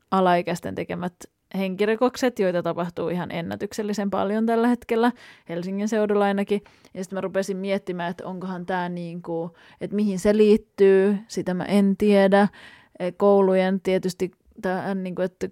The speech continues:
ko-, ko-, etäkouluun ja kaikkeen tähän. Ja sit mä mietin, että onkohan sit tää niinku naisiin kohdistuva väkivalta, ää, ja henkirikokset sit jonkinlainen niinku Ruotsin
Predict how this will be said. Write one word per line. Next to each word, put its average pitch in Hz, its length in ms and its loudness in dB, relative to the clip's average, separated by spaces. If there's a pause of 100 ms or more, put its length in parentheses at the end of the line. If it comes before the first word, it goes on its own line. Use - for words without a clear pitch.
(140)
ko-, - 140 -12
ko-, 196 500 -6
etäkouluun 196 720 2
ja 185 100 -6
kaikkeen 185 380 -8
tähän. 180 400 -6 (260)
Ja 190 140 -10
sit 180 100 -14
mä 190 60 -8
mietin, 180 360 -8
että 175 240 -10
onkohan 180 360 -8
sit 180 220 -12
tää 170 200 -2
niinku 165 540 -8
naisiin 175 420 -8
kohdistuva 170 500 -8
väkivalta, 180 680 -8 (1000)
ää, 170 340 -4
ja 160 120 -6
henkirikokset 170 800 -6
sit 170 200 -10
jonkinlainen - 640 -10
niinku 190 220 -12
Ruotsin 170 640 -8